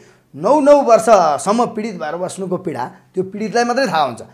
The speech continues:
त्यस कारण उहाँहरू अहिले अदालतमा चाहिँ यसको चाहिँ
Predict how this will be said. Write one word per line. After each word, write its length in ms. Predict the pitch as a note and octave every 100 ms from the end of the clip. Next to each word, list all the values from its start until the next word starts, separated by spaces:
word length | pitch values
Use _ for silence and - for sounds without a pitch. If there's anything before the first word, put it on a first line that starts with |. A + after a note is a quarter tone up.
| _ _ F#3+
त्यस 140 | G#3
कारण 140 | G#3+
उहाँहरू 360 | A3 F3+ G3+ A3
अहिले 220 | G#3 G3+
अदालतमा 560 | F3+ F3+ F#3+ F#3 E3+ E3
चाहिँ 280 | F3 G3+ G3+ _ _ -
यसको 260 | F3+ F#3+ G3
चाहिँ 420 | G3 F3+ B2